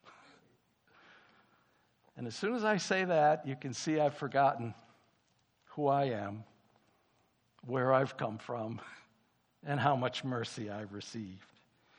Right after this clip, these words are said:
But when I remember that about this person, oh my, my engagement with this person looks very different, doesn't it?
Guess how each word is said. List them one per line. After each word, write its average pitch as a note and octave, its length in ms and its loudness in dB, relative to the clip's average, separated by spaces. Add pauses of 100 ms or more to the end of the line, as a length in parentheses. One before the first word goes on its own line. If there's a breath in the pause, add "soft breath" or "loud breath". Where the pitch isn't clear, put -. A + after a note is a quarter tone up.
(360 soft breath)
But - 120 -10
when F#3 140 10
I E3+ 40 10
remember A#3+ 520 12
that D3 440 10 (1600)
about C3 420 -4
this A3 260 4
person, - 520 -12 (1800)
oh C#3+ 160 6
my, G2 400 0 (1800)
my C3 120 8
engagement C3+ 680 0
with A#2+ 120 -8
this A#2 200 -6
person C#3+ 420 -4
looks A#2 220 -10
very C3+ 320 -2
different, A2 380 -10
doesn't A#2 320 -10
it? - 160 -16